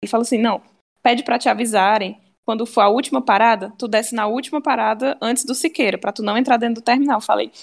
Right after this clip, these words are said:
"Tudo bem, tudo bem." Fiquei. Aí grudei no pé de uma pessoa dentro do ônibus e falei, "Olha,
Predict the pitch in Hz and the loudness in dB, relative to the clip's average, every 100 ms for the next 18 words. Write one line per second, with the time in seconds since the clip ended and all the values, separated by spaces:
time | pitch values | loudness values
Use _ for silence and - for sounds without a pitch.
0 | _ 233 233 226 226 208 214 196 - 226 | _ -2 2 2 2 0 2 2 2 2
1 | 208 - - 185 220 214 202 220 208 202 | 2 2 2 4 6 6 4 4 2 4
2 | 262 277 262 226 208 214 208 - 214 185 | 4 4 4 2 2 2 0 2 0 4
3 | 190 185 | 2 0